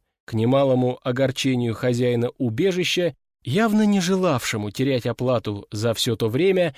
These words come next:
что они должны были находиться в его заведении. Отряд двинулся к самым границам,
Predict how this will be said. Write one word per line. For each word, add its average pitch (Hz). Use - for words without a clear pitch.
что -
они 220
должны 185
были 180
находиться 143
в 113
его 180
заведении. 123
Отряд 139
двинулся 180
к -
самым 180
границам, 135